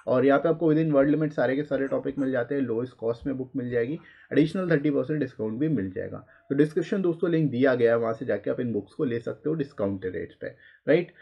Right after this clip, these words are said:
तो चलिए शुरुआत करते हैं। क्वेश्चन सबसे पहले देख लेते हैं किस तरह से क्वेश्चन मिलेगा आपको, उसी के according आपको लिखना होगा एग्जाम में, राइट? तो यहाँ पर जैसे क्वेश्चन दिया है कि "You are नवनीत और पुष्पा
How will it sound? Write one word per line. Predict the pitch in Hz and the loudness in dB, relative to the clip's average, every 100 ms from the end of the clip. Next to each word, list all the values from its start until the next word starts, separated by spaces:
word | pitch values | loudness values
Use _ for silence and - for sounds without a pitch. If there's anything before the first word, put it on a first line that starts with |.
| _ - | _ -2
तो | 117 113 | 0 2
चलिए | 160 165 | 2 4
शुरुआत | 165 156 131 139 156 | 2 4 4 6 4
करते | 175 143 156 | 0 0 0
हैं। | 160 190 | -2 -4
क्वेश्चन | - 156 180 165 | -2 0 0 0
सबसे | 170 170 | 0 -2
पहले | 165 160 160 | 0 4 4
देख | 151 151 | 4 0
लेते | 147 | 0
हैं | 160 | 0
किस | 156 139 | -2 -2
तरह | 143 | 0
से | 135 147 | 0 -2
क्वेश्चन | 127 123 139 | -6 -2 0
मिलेगा | 139 127 123 | 0 0 0
आपको, | 113 - 214 - _ 135 | -2 -2 -4 -6 _ -2
उसी | 147 190 | 2 4
के | |
according | 156 131 123 143 | 4 4 2 2
आपको | 123 - | -2 -2
लिखना | 170 107 - | -2 -2 -4
होगा | 90 90 98 | -8 -6 -8
एग्जाम | 92 95 - | -8 -10 -12
में, | 104 - _ - _ | -14 -14 _ -20 _
राइट? | 151 139 - _ - | 4 4 2 _ 4
तो | 151 151 | 6 8
यहाँ | 143 156 | 6 4
पर | 185 | 2
जैसे | 180 175 175 | 0 0 0
क्वेश्चन | 170 156 160 | -2 -2 0
दिया | 151 147 | 2 4
है | 156 | 4
कि | 156 131 | 2 2
"You | 135 | 4
are | 135 147 - | 4 0 -4
नवनीत | 123 120 117 139 165 160 | 0 2 2 2 0 2
और | 151 | -2
पुष्पा | 143 117 - 135 151 | -2 -8 -4 -4 -4